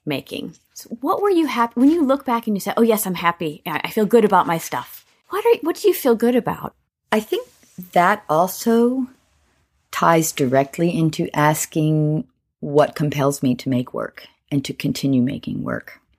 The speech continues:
Speaker 2: And I loved in your notes that it said, "It's hard and it's exhausting." And I need to add, it is ridiculously expensive.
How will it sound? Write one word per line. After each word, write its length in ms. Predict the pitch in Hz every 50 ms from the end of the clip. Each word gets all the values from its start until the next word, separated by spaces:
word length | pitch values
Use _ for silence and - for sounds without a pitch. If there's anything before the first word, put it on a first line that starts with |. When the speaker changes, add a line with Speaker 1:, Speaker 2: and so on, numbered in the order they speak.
| _ _ _ - - _
Speaker 2:
And 200 | 143 143 139 127
I 100 | 123 131
loved 360 | 127 131 139 139 135 120 -
in 140 | - 135 135
your 140 | 131 123 123
notes 340 | 123 120 120 120 117 - -
that 140 | - 117
it 100 | 110 98
said, 300 | - - 113 110 107 - -
"It's 220 | - 117 110 -
hard 760 | - - - 123 127 131 127 127 127 127 127 123 123 139 131 - _ _ _ _ _ _ _ _ _ _
and 140 | - 127 123
it's 160 | 107 - -
exhausting." 920 | - - 110 - 104 113 113 117 - - - - 147 151 139 127 117 120 - - - _ _ _ _ _ _ _ _ _ _ _ _ _ -
And 140 | 123 123
I 60 | 120 120
need 240 | 120 120 117 113
to 140 | - - -
add, 280 | 151 147 151 143 135 - -
it 120 | 123 117
is 300 | - - - - - -
ridiculously 840 | - - - - - - - - - - - - - - - - - _
expensive. 680 | - - - - - - - - - - - - -